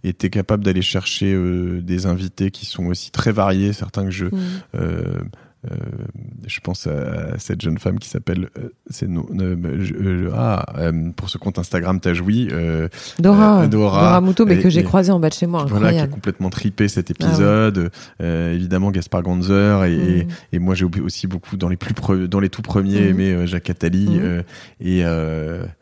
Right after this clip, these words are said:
Speaker 1: et, et je trouve que tu le fais bien, donc, euh, fais le plus, quoi. Fais le plus
Speaker 2: Merci.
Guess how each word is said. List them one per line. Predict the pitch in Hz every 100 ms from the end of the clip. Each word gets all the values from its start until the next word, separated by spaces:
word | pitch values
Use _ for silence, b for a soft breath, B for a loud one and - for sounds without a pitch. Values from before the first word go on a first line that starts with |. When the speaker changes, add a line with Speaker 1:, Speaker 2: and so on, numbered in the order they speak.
| _ _ _ _
Speaker 1:
et, | 95 87 -
et |
je | 85
trouve | - 107
que | -
tu | 90 95
le |
fais | - 123
bien, | 98 110 147
donc, | 90 -
euh, | 90
fais | - 147
le | 151
plus, | - 180 -
quoi. | - 85
Fais | - 104
le | 95
plus | - 160
Speaker 2:
Merci. | -